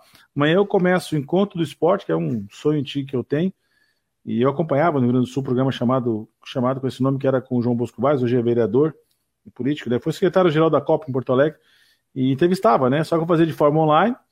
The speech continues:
É, o primeiro entrevistado vai ser amanhã às sete e quinze da noite, o técnico do Barão Futsal, o Bruno Silva, que vai estar com a gente aí falando durante quarenta e cinco minutos sobre, é,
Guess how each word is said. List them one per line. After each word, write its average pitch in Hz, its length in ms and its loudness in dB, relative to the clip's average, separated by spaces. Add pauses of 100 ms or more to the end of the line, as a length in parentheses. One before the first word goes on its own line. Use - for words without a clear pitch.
(520)
É, 113 280 -6
o - 20 -2
primeiro 139 240 -4
entrevistado 143 400 0
vai 143 140 2
ser 139 100 -2
amanhã 139 220 2
às 135 80 -4
sete 143 160 -2
e - 60 -14
quinze 139 180 -2
da 135 100 4
noite, 139 320 2
o 127 40 -2
técnico 135 360 0
do 135 60 -6
Barão 135 180 0
Futsal, 135 560 0
o 127 220 -4
Bruno 131 260 0
Silva, 190 380 -2 (640)
que 117 80 -12
vai 123 80 -2
estar 120 200 -4
com - 120 -4
a 117 40 0
gente 123 240 -4
aí 120 280 0
falando 160 360 0
durante 131 240 0
quarenta 147 260 -2
e - 40 -20
cinco 139 120 0
minutos 147 200 -2
sobre, 165 420 2 (460)
é, 113 500 0